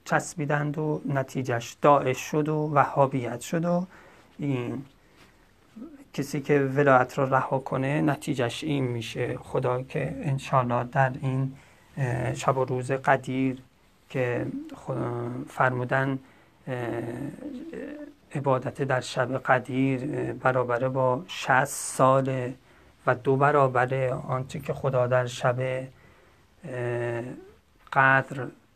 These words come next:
و عید فطر خدا آزاد کرده، خدا از جهنم آزاد می‌کنه. اه، بالاترین فیض ها را از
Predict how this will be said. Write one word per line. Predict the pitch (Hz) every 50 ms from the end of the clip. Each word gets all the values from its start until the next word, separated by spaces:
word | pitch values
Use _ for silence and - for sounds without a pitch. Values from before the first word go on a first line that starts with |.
| _ _ _ -
و | 135 127 123 123 - 131 - -
عید | 139 131 127 135
فطر | 135 135 - - 147 143 143 139 139 - - - -
خدا | - 131 131 120
آزاد | 123 131 127 127 - 139 127 123 123 -
کرده، | - - 139 123 120 120 131 131 135 131 127 131 - _ - - - - _ _ _ _
خدا | - - 135 120 120
از | 117 127 127 -
جهنم | - 143 127 127 123 120 123 123 123 135
آزاد | 127 127 127 120 - 127 123 120 -
می‌کنه. | 131 127 120 113 - - 127 123 127 139 151 156 160 - _ _ _ - - - - - - - -
اه، | 160 139 127 127 127 127 131 131
بالاترین | 131 131 131 135 135 131 131 - - 131 123 127 127 135 139 135 135 - - 143 131 127 120 - -
فیض | - 143 139 131 -
ها | - - 131
را | 131 135 135 131
از | 135 127 131 123 -